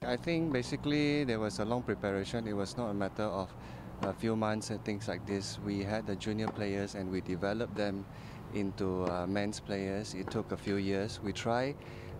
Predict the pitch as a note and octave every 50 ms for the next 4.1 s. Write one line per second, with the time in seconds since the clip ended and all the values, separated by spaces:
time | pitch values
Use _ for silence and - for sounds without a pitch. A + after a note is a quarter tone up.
0 | - - - G#2+ G#2 G#2 G2+ G#2 G#2 G2+ G2+ G2+ G#2 G#2+ A2+ - - E3+ E3 D3
1 | A#2+ G#2+ - - - C#3 C#3 C3+ C3 A#2+ A#2 G#2+ G#2 G#2 A2+ B2+ D3 - - -
2 | - - - - - - - - - - - - A#2 A2 G#2 G#2 G#2 G#2 G2+ G2
3 | G2 G2 G2+ G2 F#2 A2+ A2+ A#2 A#2 - - - - A#2 G#2+ G#2+ A2 A#2 C#3+ D#3
4 | -